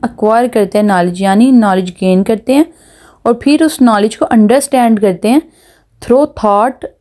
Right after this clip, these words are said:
जो हमारे ख्यालात होते हैं, एक्सपीरियंस, जो हमारे पास्ट एक्सपीरियंस गुजर चुके होते हैं हमारी लाइफ में, and the senses, अपनी फाइव सेंसेस के ज़रिए। यानी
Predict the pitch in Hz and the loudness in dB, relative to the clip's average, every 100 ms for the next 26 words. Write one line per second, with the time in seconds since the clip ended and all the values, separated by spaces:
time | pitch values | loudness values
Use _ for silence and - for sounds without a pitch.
0 | _ - 185 220 226 214 196 202 202 208 | _ -12 -4 0 2 2 2 0 0 0
1 | 190 185 233 320 320 302 294 311 _ _ | 2 0 -2 -2 -2 2 2 2 _ _
2 | _ _ - 220 - - 240 247 285 349 | _ _ -8 -6 -8 -2 0 2 4 2
3 | 381 247 269 254 220 220 220 202 196 240 | -2 0 2 4 2 0 0 -2 -2 -4
4 | 233 233 226 233 - 196 202 226 - 320 | 0 2 2 2 0 2 2 0 -2 -2
5 | 349 339 330 302 302 294 269 247 220 233 | 0 0 0 2 4 2 2 2 0 0
6 | 240 240 - _ _ _ - 220 220 226 | -2 -2 -6 _ _ _ 0 2 2 0
7 | 226 220 196 185 294 - 233 240 240 214 | -2 -2 -2 -2 -4 -4 -4 0 0 2
8 | 202 - 196 175 185 180 185 170 165 165 | 0 -2 -2 -2 -4 -4 -4 -2 -4 -4
9 | 165 _ _ - - - - 220 226 254 | -4 _ _ -20 -20 -20 -4 0 2 2